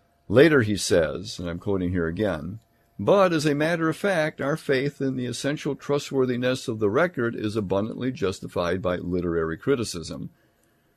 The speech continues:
The editor of Kings seems to have used here an older written source, clearly distinguishable in style and thought from his own writing. This was probably included in a pre-exilic history of the Kings and may well have been written by a contemporary of Josiah,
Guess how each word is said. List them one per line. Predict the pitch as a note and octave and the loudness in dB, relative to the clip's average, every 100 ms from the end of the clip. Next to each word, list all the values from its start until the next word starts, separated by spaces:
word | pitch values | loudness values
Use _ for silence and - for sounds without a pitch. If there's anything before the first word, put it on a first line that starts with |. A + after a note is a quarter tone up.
| _ - | _ 0
The | F#2 | 4
editor | F#2+ A2 A2+ A2+ | 4 2 0 -2
of | A2+ | 0
Kings | G#2+ F2+ F#2 G#2+ | 0 0 -2 -4
seems | F2+ F2+ - | -2 -2 -4
to | G#2+ | -2
have | G2+ F#2+ | 0 -2
used | F2+ G#2 F#2+ - | -2 -2 -4 -2
here | C3 G#2 | 0 0
an | F2+ | 0
older | G2+ A#2+ B2+ C3+ | 2 2 2 0
written | G2 A2+ D#2+ | 0 -2 -4
source, | A#2 - D#3 A#2 B2+ - _ _ | -4 2 4 2 -2 -10 _ _
clearly | - G#3+ B3 D#3 A#2+ | 0 4 4 2 0
distinguishable | A2+ - D#3 D#3 C#3+ A2 G#2+ G#2 | -2 -2 -2 -2 -4 -4 -2 0
in | G#2 | -2
style | - C3 C3+ G#2+ F#2 - | -2 -2 0 0 -2 -4
and | F#2 - | -8 -2
thought | C#3 G2 F2+ - _ _ | 2 2 0 -4 _ _
from | G2+ G2+ | -2 0
his | A2+ F#2+ | 0 0
own | F#2 F#2 | -2 0
writing. | G#2 G#2+ F#2 - A2+ _ _ _ _ _ _ _ _ - | 2 2 2 -4 -10 _ _ _ _ _ _ _ _ 2
This | F3+ - | 2 2
was | D#3 | -2
probably | - D#3 E3 C3+ B2 | 2 2 2 2 2
included | A#2 A#2 E3+ E3 A#2 A2+ | 0 0 0 2 2 2
in | G#2 | -2
a | G#2 | -4
pre-exilic | - C#3+ C3 G2 B2+ A2+ F#2+ | -2 -2 0 0 2 2 2
history | F3+ G3+ - G#2+ G#2+ | 0 0 0 2 2
of | - F#2+ | 0 -2
the | G2 | -4
Kings | - F#3+ C#3+ B2 A#2+ | -2 0 0 0 -2
and | A2 | -2
may | G2+ G2 | 0 0
well | F#2+ D#3 E3 C3 | 2 4 4 2
have | C3 A#2 G#2 | 0 -2 0
been | G#2 F#2+ | -2 2
written | B2+ E3 G#2 G#2 | 0 0 -2 -2
by | G2 G2+ | -2 -2
a | |
contemporary | G2 G2+ C#3+ C#3+ - G#2+ G2 | -4 -4 -2 -2 0 2 2
of | F2 E2 | -2 -4
Josiah, | E2+ - F3+ B2+ G2 | -6 -2 -2 0 0